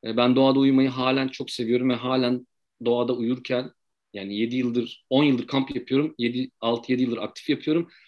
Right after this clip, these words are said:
Hala her gece kampta uyumaya giderken heyecanlanıyorum. Samimi söylüyorum. E, mutlu oluyorum. Mükemmel bir uyku çektim. Ertesi sabah "Ya bir gün daha mı kalsak? Burası güzelmiş." falan deyip dokuz gün,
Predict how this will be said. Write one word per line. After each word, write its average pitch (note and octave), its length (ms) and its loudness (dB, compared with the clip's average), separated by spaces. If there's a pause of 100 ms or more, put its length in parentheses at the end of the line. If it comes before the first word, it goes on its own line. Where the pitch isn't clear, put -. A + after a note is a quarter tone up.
(120)
Hala D3 340 2
her D3+ 160 0
gece C3+ 260 0
kampta C3+ 320 -2
uyumaya C3+ 260 2
giderken C#3 340 -2
heyecanlanıyorum. B2 760 0 (120)
Samimi A2 340 -8
söylüyorum. G#2 540 -6 (600)
E, G#2+ 800 -2
mutlu B2 300 -2
oluyorum. B2 440 0 (540)
Mükemmel D3+ 500 0
bir D3+ 60 2
uyku C3 140 0
çektim. C3 280 -6
Ertesi D3 240 -2
sabah D#3+ 300 0
"Ya D3+ 200 2
bir C#3+ 60 -4
gün D#3+ 140 0
daha E3 120 2
mı F3+ 100 0
kalsak? B2+ 300 -4
Burası C#3 220 -2
güzelmiş." C#3 380 0
falan C#3 280 -2
deyip E3 280 -4
dokuz C#3 340 0
gün, C#3+ 220 -6